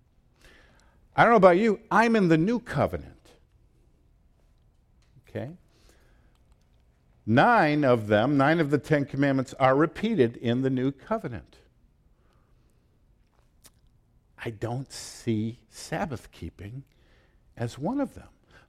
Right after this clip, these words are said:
But it's in the Big Ten, and I'll, I would have to conclude then that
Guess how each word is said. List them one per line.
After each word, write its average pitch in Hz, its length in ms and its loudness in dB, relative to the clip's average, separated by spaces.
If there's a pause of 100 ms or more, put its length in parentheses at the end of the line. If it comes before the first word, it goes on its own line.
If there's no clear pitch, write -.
But 226 140 8
it's 226 280 4
in 196 180 8
the 208 80 12
Big 185 400 2
Ten, 247 380 0
and 123 120 2
I'll, 135 200 6
I 143 160 4
would 139 160 2
have 127 260 2
to 170 100 -2
conclude 190 600 -6
then 110 440 0 (640)
that 95 560 0